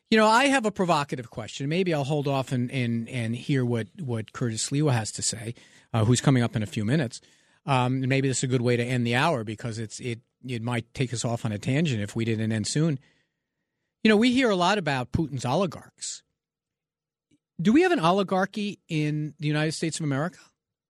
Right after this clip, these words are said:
I mean, if we consider that an oligarch is someone who is very wealthy, has a large amount of the concentrated wealth of a country,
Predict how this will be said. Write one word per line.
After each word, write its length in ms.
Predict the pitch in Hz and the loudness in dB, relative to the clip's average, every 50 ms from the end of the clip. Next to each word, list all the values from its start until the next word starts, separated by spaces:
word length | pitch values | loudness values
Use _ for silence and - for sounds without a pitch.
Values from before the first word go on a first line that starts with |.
| _ _ _ _ _ _ _ _ _ _ _ _ _ _ - | _ _ _ _ _ _ _ _ _ _ _ _ _ _ 0
I 60 | 180 | 2
mean, 140 | 185 185 190 | 4 4 4
if 100 | 180 - | 4 4
we 100 | 208 190 | 2 2
consider 480 | - 196 185 - - 233 214 226 226 | 2 0 0 0 2 2 2 2 2
that 160 | 196 202 190 180 | 2 2 0 0
an 120 | 170 160 - | 0 -2 0
oligarch 640 | 165 165 175 180 175 151 156 143 143 139 143 - - - | 2 2 2 2 0 0 0 0 0 -2 -2 -4 -6 -4
is 600 | 151 131 127 123 123 135 143 - - - - - _ _ _ _ _ _ | -4 -2 -2 -2 -4 -4 -6 -6 -8 -10 -12 -14 _ _ _ _ _ _
someone 380 | - - 170 156 156 151 143 | -2 0 2 2 4 2 2
who 240 | 123 131 135 123 123 | 2 2 2 2 2
is 140 | 120 110 113 | 0 -2 -4
very 300 | 110 120 131 143 175 202 | -2 2 4 4 4 4
wealthy, 340 | 214 165 117 113 - 147 135 | 4 2 0 -2 -4 -6 -6
has 180 | 117 127 120 | -6 -6 -6
a 40 | 123 | -6
large 320 | 117 113 113 120 139 151 - | -4 -2 -2 0 0 0 0
amount 260 | 165 147 139 147 156 151 | 0 0 0 0 -2 -2
of 60 | 143 | -2
the 80 | 156 | -2
concentrated 600 | - - 143 139 - - 156 - 160 147 143 151 | -2 0 -2 0 -2 -2 -2 0 2 2 2 2
wealth 240 | 139 127 120 123 - | 2 0 0 -2 -2
of 60 | 135 | -4
a 60 | 139 139 | -6 -4
country, 420 | - 113 92 - - - 180 - | -4 -6 -6 -6 -8 -8 -8 -10